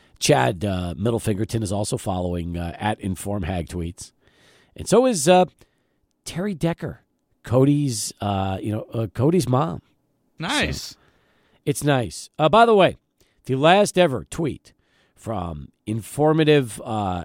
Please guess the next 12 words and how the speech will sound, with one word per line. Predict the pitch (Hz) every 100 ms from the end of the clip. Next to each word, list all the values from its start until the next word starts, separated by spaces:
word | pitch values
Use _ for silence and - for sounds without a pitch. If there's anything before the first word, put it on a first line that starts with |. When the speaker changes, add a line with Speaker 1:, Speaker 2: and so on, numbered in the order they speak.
| -
Speaker 1:
informative | 107 - 147 143 127 101
Haggerty | 127 127 117 78 71 _ _ _ _
is | 95 95 80
this. | 120 127 85 -
This | 131
was | 151 -
from, | 117 95 82
uh, | - 87
June | 71 71 127 139
of | -
twenty | 123 117
fifteen, | 101 98 - 110 73